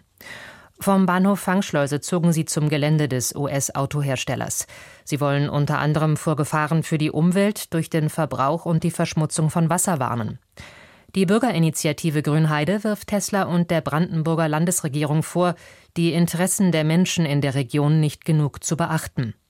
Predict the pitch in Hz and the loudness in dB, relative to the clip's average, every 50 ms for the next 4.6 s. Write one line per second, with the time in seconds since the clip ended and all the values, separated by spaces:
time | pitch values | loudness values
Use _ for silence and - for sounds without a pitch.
0 | _ - - - - - - - - - _ _ - - - - - 139 175 175 | _ -20 -20 -20 -20 -20 -20 -20 -20 -20 _ _ -6 -6 -4 -2 0 0 2 2
1 | 156 165 156 - 156 139 - 135 - - - 139 135 135 - - 156 - - 170 | 2 0 -2 -2 -4 -4 -2 -4 -6 -4 -4 -4 -4 -4 -4 -4 -4 -2 0 -2
2 | 165 - - - 165 156 - - - 185 165 185 180 180 165 156 - - - 143 | -2 -2 -2 0 0 0 0 0 -2 0 0 2 2 2 2 2 0 -2 -2 -2
3 | 135 117 - 147 131 131 131 - - 131 - - - 139 143 160 - - - 156 | -2 -2 -2 -2 0 0 -2 -2 -2 -6 -6 -4 -4 -4 -2 -2 -2 -2 -2 -2
4 | 147 139 135 139 - 127 120 117 - 123 123 104 | -2 -2 -2 -4 -4 -6 -6 -6 -6 -8 -10 -12